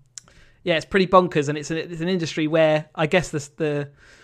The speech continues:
the Middle East and the, and the, the, that, those kind of places can, you know, can, can do that really effective-, effectively, and they've got the resources, they've got the manufacturing plants, they're able to get the resource, you know, it just, they can do it,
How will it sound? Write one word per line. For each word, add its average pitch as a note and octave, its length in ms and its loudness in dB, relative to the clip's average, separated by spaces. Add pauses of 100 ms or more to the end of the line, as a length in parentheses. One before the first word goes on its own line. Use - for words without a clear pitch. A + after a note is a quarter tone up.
(800)
the F3+ 160 -10
Middle E3 260 -2
East D#3+ 180 -2
and D#3 120 -4
the, D#3 80 -4
and D#3+ 100 -4
the, D#3 80 -2
the, E3 200 -4
that, E3+ 240 -4
those F3 220 -2
kind E3+ 140 -2
of D#3 80 -10
places D#3 320 -4
can, D#3 340 -8 (140)
you D#3+ 120 -10
know, C#3+ 100 -8 (580)
can, D3+ 480 -4 (800)
can D#3 140 -4
do E3 220 -4
that C#3 140 -2
really D3 200 -4
effective-, - 420 -12
effectively, C3 560 -10
and C3 80 -8
they've C3+ 160 -8
got E3 180 -2
the C#3 300 -4
resources, C#3+ 560 -8
they've C#3 200 -8
got D3+ 140 -8
the D3 60 -10
manufacturing C#3 560 -6
plants, C#3+ 400 -8
they're C3+ 300 -8
able C#3 260 -8
to C3+ 140 -14
get B2+ 100 -10
the B2+ 80 -12
resource, C3+ 360 -8
you D#3 100 -8
know, B2 160 -12
it F3+ 200 -12
just, - 240 -8
they F3 120 -6
can D#3+ 120 -10
do F3 120 -8
it, - 180 -14